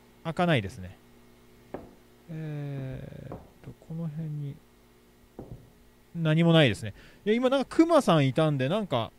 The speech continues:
物があるのかなと思ったけど、何もなさそうですね。ここ開かないですね。で、ここも開かない。あ、開いた？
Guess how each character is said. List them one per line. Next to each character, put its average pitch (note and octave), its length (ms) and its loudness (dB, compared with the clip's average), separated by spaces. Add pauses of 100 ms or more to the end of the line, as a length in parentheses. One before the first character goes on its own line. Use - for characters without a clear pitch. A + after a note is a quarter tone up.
(200)
物 A3+ 320 2
が E3+ 100 6
あ F3 80 8
る G3 80 8
の D#3 80 6
か A#2+ 140 0
な A#2+ 100 2
と A#2 80 -6
思 A2 80 -4
っ - 20 -14
た G#2 120 -4
け G#2 60 -4
ど、 G2+ 120 -8
何 D#3+ 240 0
も F#3+ 120 0
な E3 120 2
さ E3 160 0
そ B2+ 440 0
う - 20 -8
で D2 80 -10
す - 80 -18
ね。 F2+ 200 -16
こ G#3 60 -10
こ G3+ 60 -4 (100)
開 G#3+ 140 2
か G#3+ 40 0
な G#3+ 180 2
い G#2 200 -2 (460)
で F#2+ 80 -8
す - 320 -14
ね。 G2 300 -10 (760)
で、 E3+ 240 -8 (140)
こ F3+ 80 -16 (100)
こ F#3+ 80 -8
も G3 400 -6 (400)
開 D3+ 80 -10 (100)
か D#3+ 240 -8 (640)
な D3+ 100 -10
い。 - 40 -14
あ、 F3+ 240 2
開 F3+ 80 6
い F#3+ 60 -2
た？ C4 160 4